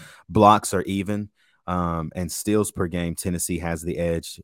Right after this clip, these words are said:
at ten to seven. Um, when you look at this, though,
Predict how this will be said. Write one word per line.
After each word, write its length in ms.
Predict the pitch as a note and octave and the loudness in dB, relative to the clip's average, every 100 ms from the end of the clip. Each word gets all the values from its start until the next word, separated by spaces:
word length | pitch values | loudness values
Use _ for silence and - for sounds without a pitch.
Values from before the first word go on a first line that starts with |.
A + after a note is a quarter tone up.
| - | -10
at 200 | E2 - | -8 -6
ten 360 | - F2+ E2+ | -4 -2 -2
to 120 | E2 D#2 | -6 -8
seven. 600 | - F#2+ F2 D#2 D2 D2+ _ _ _ _ - | -4 -2 -2 -2 -8 -12 _ _ _ _ -6
Um, 500 | F2+ F2 E2 D2+ C#2 - | -2 0 -2 -6 -10 -2
when 160 | A2 | 2
you 120 | G2+ G2 | 2 4
look 280 | B2 E3+ | 4 2
at 220 | A2+ G2 - | 0 -2 -2
this, 220 | F2 - | -4 -4
though, 360 | E2+ D#2+ G#2 | -6 -8 -10